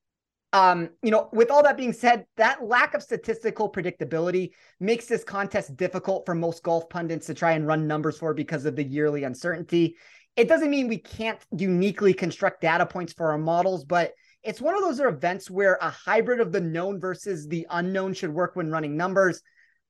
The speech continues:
I'm not gonna go into this very deeply this week, talking about everything, but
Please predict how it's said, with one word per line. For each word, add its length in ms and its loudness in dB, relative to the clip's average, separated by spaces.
I'm 140 2
not 160 2
gonna 160 -2
go 180 4
into 360 -6
this 260 2
very 300 2
deeply 420 -2
this 160 -2
week, 160 -6
talking 280 -6
about 240 0
everything, 420 0
but 220 2